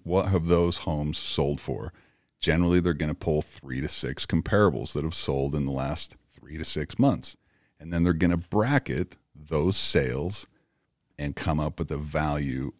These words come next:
of your home. Let's say, for example, you sit on a half acre and one sits on a quarter acre.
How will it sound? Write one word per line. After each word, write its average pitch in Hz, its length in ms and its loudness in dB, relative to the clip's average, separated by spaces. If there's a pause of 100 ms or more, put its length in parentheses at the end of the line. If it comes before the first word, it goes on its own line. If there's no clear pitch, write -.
of 69 220 -4
your - 180 -6
home. 71 380 -2
Let's 82 240 -4
say, 82 180 2
for 80 180 -4
example, 78 640 -2 (380)
you 82 220 2
sit 80 200 0
on 71 140 -2
a 71 40 -2
half 101 340 -4
acre 65 420 -6 (400)
and 73 160 -4
one 71 180 -2
sits - 240 -4
on 71 120 0
a 76 40 -6
quarter 92 380 2
acre. - 320 -8